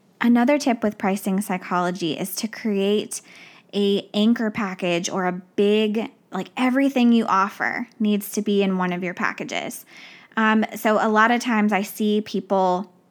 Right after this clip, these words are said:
only offering one base offer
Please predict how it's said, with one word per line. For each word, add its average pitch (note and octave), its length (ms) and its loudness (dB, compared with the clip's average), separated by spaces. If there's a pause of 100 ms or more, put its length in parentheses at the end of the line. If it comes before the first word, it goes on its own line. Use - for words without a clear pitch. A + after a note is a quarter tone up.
(180)
only A3+ 380 2
offering G3 580 -2
one F3+ 240 -2
base B3+ 440 0
offer G#3+ 640 0